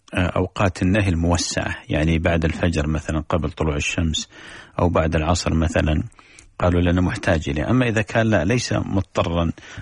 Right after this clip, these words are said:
ولا مستعجلا، فالأفضل أنه يصليها في غير أوقات النهي، يصلي ركعتين في غير أوقات النهي. ولا أحفظ لا في القرآن ولا في السنة ولا في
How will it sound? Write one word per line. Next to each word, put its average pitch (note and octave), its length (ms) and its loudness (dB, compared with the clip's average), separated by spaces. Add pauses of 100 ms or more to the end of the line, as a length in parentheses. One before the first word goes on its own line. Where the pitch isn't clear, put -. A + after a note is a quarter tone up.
(140)
ولا G#2 220 2
مستعجلا، F#2 760 -2
فالأفضل - 640 0
أنه G2+ 360 2 (440)
يصليها C#3+ 440 2
في G#2 140 -2
غير G#2+ 300 0
أوقات - 420 -4
النهي، - 320 -4
يصلي F2 360 2
ركعتين E2 480 0
في F#2 120 -2
غير F2 300 2
أوقات D2 380 -4
النهي. C#2 280 -4 (800)
ولا A#2 460 2
أحفظ F#2+ 400 0
لا A2+ 60 4
في - 100 -4
القرآن F#2+ 460 0
ولا D#2+ 200 4
في D#2+ 60 0
السنة E2+ 440 2
ولا G2+ 180 4
في - 120 -2